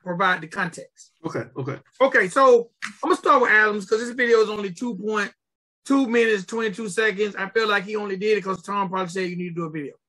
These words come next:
Speaker 2: Okay.
Speaker 1: He didn't really put no energy into it other than destroying something.
Speaker 2: And the
Speaker 1: Now
Speaker 2: green screen. Green
Speaker 1: Huh?
Speaker 2: screen. He did a green screen. That was it.
Speaker 1: So in Adam video, he kinda talks about everything. Matter of fact, you don't have to watch Adam video if you don't want to.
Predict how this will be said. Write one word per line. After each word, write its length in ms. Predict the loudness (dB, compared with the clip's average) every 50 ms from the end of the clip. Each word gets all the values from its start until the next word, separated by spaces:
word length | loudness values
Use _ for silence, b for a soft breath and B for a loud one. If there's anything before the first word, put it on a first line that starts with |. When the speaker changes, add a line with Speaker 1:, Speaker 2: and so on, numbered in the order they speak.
| _ _ _ _ _ _ _ _ _ _ _
Speaker 2:
Okay. 240 | -6 -4 -4 -4 -6 -10 _ _ _ _
Speaker 1:
He 140 | -2 2
didn't 160 | 2 2 4 4
really 160 | 2 0 0
put 180 | 2 2 2 2
no 100 | 2 -2
energy 460 | -4 -2 -2 -2 -2 -2 -4 -6 -6
into 280 | -6 -6 -6 -2 0 0
it 100 | 0 0
other 220 | -2 -2 -2 -2
than 420 | 0 0 -2 -2 -2 -6 -8 -12 -12 -10
destroying 460 | -12 -12 -6 -4 -4 -2 -2 -4 -4
something. 220 | -8 -12 -16 -16 _ _ _ _ _ _ -14 _ -2
Speaker 2:
And 140 | 0 0
the 60 | 2 4
Speaker 1:
Now 200 | 6 6 6 4
Speaker 2:
green 100 | 2 -2
screen. 320 | -4 -6 -8 -8 -8 -10 _ _ _ _ _ -4
Green 160 | 0 2 2 2
Speaker 1:
Huh? 80 | 2
Speaker 2:
screen. 240 | -2 -8 -16 -20 -20 _ _ _ _
He 100 | -6 0
did 200 | 0 2 2 2
a 40 |
green 260 | 0 0 0 0 0 -2
screen. 280 | -6 -10 -12 -12 -12 -12
That 80 | -12 -10
was 160 | -10 -10 -10
it. 80 | -12 -16 -16 _ _ _ _ _ _ _ _ _ _ _ _ _ _ _ _
Speaker 1:
So 420 | -2 2 4 6 6 6 4 2 _ _ _ _ _
in 180 | 0 0 2 4
Adam 320 | 2 2 2 2 0 -4
video, 280 | -6 -4 -2 0 0 0
he 100 | 0 -2
kinda 240 | -4 -4 -4 -4 -4
talks 260 | -2 -2 -2 -2 -4
about 300 | -6 -4 -4 -4 -2 -2
everything. 640 | -4 -4 -4 -8 -8 -6 -6 -4 -4 -6 -6 -8 -12 _ _ _ _ _
Matter 200 | 2 2 2 4
of 60 | 2
fact, 160 | 2 2 2
you 80 | 2 0
don't 200 | 0 0 0 0
have 280 | 0 0 0 0 -2 -4
to 80 | -8 -6
watch 240 | -4 -4 -4 -4 -2
Adam 320 | -2 -2 -2 -4 -6 -4
video 320 | -4 -4 -4 -4 -4 -4
if 100 | -4 -6
you 60 | -6 -6
don't 200 | -4 -4 -4 -6
want 180 | -6 -8 -8 -8
to. 240 | -6 -6 -6 -8